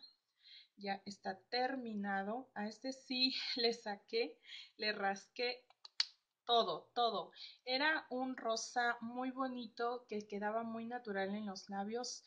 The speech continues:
y, pues, lo utilizaba prácticamente todos los días. Em, de mañana, algo naturalito, algo ligerito. Era un labial cremoso, se retiraba fácil, pero no lo volvería a comprar.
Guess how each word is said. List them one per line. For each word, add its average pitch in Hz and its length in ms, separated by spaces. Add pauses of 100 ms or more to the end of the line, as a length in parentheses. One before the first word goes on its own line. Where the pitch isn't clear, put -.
(260)
y, 277 140
pues, 254 200
lo 254 100
utilizaba 262 680
prácticamente 202 720
todos 202 300
los - 220
días. 247 520 (520)
Em, 185 720 (500)
de 214 80
mañana, 262 640
algo 202 360
naturalito, 196 840
algo 202 260
ligerito. 269 680 (480)
Era 269 520
un 240 200
labial 202 320
cremoso, 269 720
se 220 160
retiraba 185 560
fácil, 277 600 (380)
pero 247 340
no 247 240
lo 285 160
volvería 208 600
a 196 120
comprar. 247 500